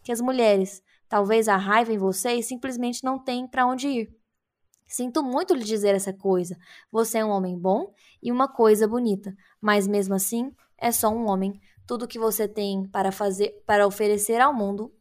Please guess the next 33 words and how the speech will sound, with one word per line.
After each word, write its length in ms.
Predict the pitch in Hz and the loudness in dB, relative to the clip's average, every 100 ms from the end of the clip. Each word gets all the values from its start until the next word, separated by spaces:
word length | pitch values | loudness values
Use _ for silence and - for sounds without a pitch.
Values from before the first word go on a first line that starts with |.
| - | -4
é 240 | 208 208 - | -4 -4 -4
a 100 | 196 | -6
sua 300 | - 196 196 | -4 -2 -2
raiva. 440 | 196 180 165 175 - _ _ _ _ _ - - - - | -2 -4 -6 -12 -18 _ _ _ _ _ -20 -20 -20 -10
E 300 | 262 277 - | -6 -6 -6
é 180 | - 262 | 0 2
um 140 | 320 381 | 2 4
capítulo, 600 | 330 269 262 277 254 226 | 4 4 2 -6 -4 -4
então, 380 | 220 226 240 | 0 2 2
assim, 340 | 269 - 247 233 | 2 -2 -6 -8
que 640 | 233 240 226 220 208 202 - _ _ _ | -6 -4 -2 0 -2 -2 -10 _ _ _
realmente, 600 | - 240 320 277 269 311 | -4 2 4 4 -2 -4
assim, 380 | 233 - 190 - _ _ - | -8 -6 -8 -10 _ _ -10
igual, 280 | 226 254 294 - | 0 2 2 0
eu, 180 | 247 - | -10 -4
na 140 | 262 | -2
verdade, 480 | 285 240 247 262 - | 0 4 4 2 -4
esse 320 | 240 311 370 349 _ - - | -4 0 0 -2 _ -18 -10
clique 300 | 277 285 - | -6 -6 -8
que 160 | - 208 | -14 -4
teve 300 | 220 208 202 | 0 0 0
em 60 | |
você, 440 | 202 202 196 262 269 | -2 -2 0 0 0
te-, 220 | 269 240 | -2 -6
eu 120 | 254 | -4
tive 380 | - 302 285 302 | -2 -2 -2 -2
ele 340 | 233 240 277 | 0 -2 -2
um 60 | 269 | -2
pouquinho 340 | 269 269 311 | 0 -2 -4
na 140 | 415 427 | -4 -4
frente 280 | 330 311 302 | -4 -6 -6
aqui 140 | 285 | -6
do, 160 | 240 | -6